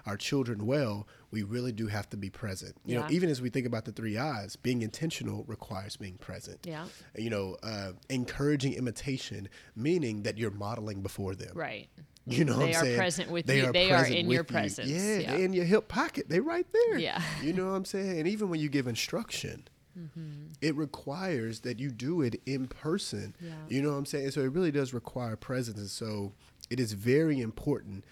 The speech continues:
Speaker 1: um, to show up, you know, to spend time together. And if we're gonna do well in discipling our children,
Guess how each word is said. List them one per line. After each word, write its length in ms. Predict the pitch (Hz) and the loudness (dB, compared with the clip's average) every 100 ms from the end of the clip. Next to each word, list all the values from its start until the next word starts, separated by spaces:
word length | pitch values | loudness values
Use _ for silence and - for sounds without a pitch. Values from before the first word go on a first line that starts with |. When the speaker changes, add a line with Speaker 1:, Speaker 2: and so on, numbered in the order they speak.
| - - - | -20 -20 -10
Speaker 1:
um, 500 | 104 104 98 92 95 | -6 -4 -4 -6 -10
to 360 | - 123 104 95 | -4 0 0 -2
show 440 | - - 139 147 131 | -2 0 4 6 6
up, 380 | 151 147 - - - - | 4 2 -4 -18 -18 -6
you 100 | 123 | -4
know, 140 | 104 | -4
to 160 | 104 - | -4 -6
spend 460 | - - 123 123 | -6 0 2 2
time 420 | - - 123 127 113 | -2 -6 -4 -4 -6
together. 400 | 110 98 95 95 | -6 -6 -6 -6
And 100 | 104 | -6
if 100 | - | -4
we're 80 | |
gonna 180 | 139 131 | -2 0
do 180 | 107 113 | 0 -2
well 500 | 98 113 127 127 113 - | 2 4 4 4 2 -2
in 120 | 104 | -6
discipling 600 | 101 - 104 - 98 92 | -6 -4 -4 -4 -6 -6
our 80 | 92 | -8
children, 840 | - - 175 196 117 104 90 104 | -6 -6 -2 0 0 0 -2 -4